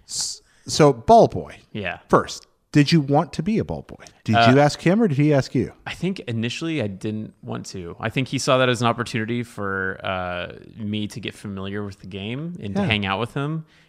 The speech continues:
Speaker 2: And I was reluctant at first, but then it was one of those things that I did it for years,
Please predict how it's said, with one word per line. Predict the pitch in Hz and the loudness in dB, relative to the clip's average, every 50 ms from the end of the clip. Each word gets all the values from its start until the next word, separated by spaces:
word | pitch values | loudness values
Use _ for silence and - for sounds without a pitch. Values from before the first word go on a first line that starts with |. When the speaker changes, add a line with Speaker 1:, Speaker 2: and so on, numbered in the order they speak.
| _ _ - | _ _ -14
Speaker 2:
And | - 104 107 104 101 101 | -8 -6 -6 -4 -4 -4
I | 101 | -4
was | 101 101 98 | -4 -6 -6
reluctant | 95 101 101 101 101 98 101 - - 113 | -6 -6 -4 -4 -4 -4 -6 -6 -8 -10
at | 110 - | -8 -8
first, | - 107 104 113 110 - | -6 -4 -4 -4 -4 -8
but | 120 107 | -10 -8
then | - 113 | -6 -6
it | 113 | -6
was | 113 110 104 | -6 -6 -6
one | 113 110 | -6 -6
of | 110 | -6
those | 107 - | -6 -6
things | - 120 120 107 | -6 -6 -4 -4
that | 107 98 92 - | -4 -6 -6 -4
I | - 110 | -4 -4
did | 107 92 117 104 | -2 0 0 -2
it | 107 | -2
for | 95 - 101 | -2 -6 -8
years, | 95 95 98 101 98 92 92 90 90 - - - | -8 -8 -8 -8 -8 -8 -10 -12 -14 -16 -20 -20